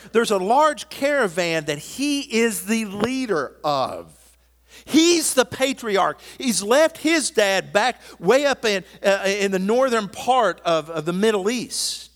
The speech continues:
Abraham is the man now for this huge entourage, this caravan that is with him. He feels the weight of responsibility. People are looking to him to take care of them.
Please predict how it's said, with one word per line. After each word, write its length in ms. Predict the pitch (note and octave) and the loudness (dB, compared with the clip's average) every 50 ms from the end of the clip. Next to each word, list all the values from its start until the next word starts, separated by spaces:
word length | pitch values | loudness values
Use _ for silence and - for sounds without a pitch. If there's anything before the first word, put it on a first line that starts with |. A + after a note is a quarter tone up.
| - _ _ _ _ _ _ - - | -20 _ _ _ _ _ _ -10 -2
Abraham 680 | - A#3 D4+ F4 E4+ E4 D4 B3+ A3+ C4+ C4+ C4+ C4+ B3+ A3+ - | 2 2 2 2 2 2 0 0 2 2 2 2 2 2 0 0
is 340 | C4 C#4 C#4+ C4+ G3+ F#3 | 0 2 2 2 0 -2
the 180 | E3 A3+ C4 C4+ | -2 -2 -2 0
man 440 | B3 A3 A#3 A#3+ B3 A#3+ A3 G3+ G3 | 0 0 2 2 2 2 0 0 -2
now 260 | F#3 F3+ F3+ F3 E3 | -2 0 0 -2 -2
for 320 | - - - - - A#3+ | -4 -8 -12 -4 -2 0
this 240 | G#3+ A3 G3+ - - | 2 2 0 0 -2
huge 400 | - C#4 D4+ D#4+ E4 E4 - - | 0 4 4 6 4 4 2 -2
entourage, 720 | - - B3+ C#4 C#4+ C#4 - B3+ A3 G3+ G3+ F#3 F3+ E3+ - | -2 0 2 2 2 0 0 -2 0 2 2 2 2 0 -2
this 200 | - G#3+ F#3+ - | -4 -4 -4 -4
caravan 680 | - - - D#4 E4+ D#4+ B3+ G#3 F3 G3 F#3+ F#3+ G3 | -6 -2 -2 0 2 2 0 0 0 0 -2 -2 -2
that 100 | G3 G3 | -2 -2
is 140 | F#3+ F#3 - | -2 -4 -4
with 240 | G3+ A3+ A3 G#3 - | -2 -2 -2 -2 -2
him. 240 | - C#4+ A3+ F3+ - - - - - | -2 -2 -2 -2 -2 -6 -20 -18 -10
He 180 | - B3 A#3 F#3+ | -6 -6 -6 -6
feels 560 | - - - B3 C4 B3+ B3 A#3+ G#3 - - | -6 -6 -4 0 0 0 0 -2 -6 -6 -4
the 100 | G#3 F3 | -4 -4
weight 360 | E3+ F3 G3 G#3 G3 F#3+ F3 | -2 0 0 0 0 -2 -4
of 100 | D#3+ D3+ | -6 -6
responsibility. 1200 | D3+ D3 - - - E3 D#3+ D#3 D3+ - C#3+ C3+ C#3+ D3+ D3+ D3 A2 G2+ - - G2 F2+ F#2+ - _ _ _ _ _ _ _ _ _ _ _ _ _ _ _ _ _ _ _ _ _ _ _ _ _ _ _ _ _ _ _ _ _ _ _ | -6 -8 -8 -8 -6 -6 -6 -6 -6 -10 -10 -8 -6 -6 -6 -6 -10 -16 -18 -20 -20 -20 -20 -20 _ _ _ _ _ _ _ _ _ _ _ _ _ _ _ _ _ _ _ _ _ _ _ _ _ _ _ _ _ _ _ _ _ _ _
People 260 | - D#3+ D#3 D#3 C3+ | -18 -16 -12 -10 -10
are 100 | B2 B2+ | -8 -8
looking 300 | C#3 D3 C#3 - C#3 B2 | -10 -12 -12 -14 -14 -12
to 80 | A#2+ A2+ | -12 -14
him 340 | - - E3 E3+ D#3 A#2 G2 | -12 -12 -12 -10 -10 -12 -14
to 60 | - | -16
take 280 | - - B2+ A2+ - - | -16 -16 -16 -16 -16 -16
care 240 | - D#3+ G2 F#2 | -18 -16 -16 -16
of 200 | - - - _ _ | -20 -20 -20 _ _
them. 160 | - - _ | -20 -20 _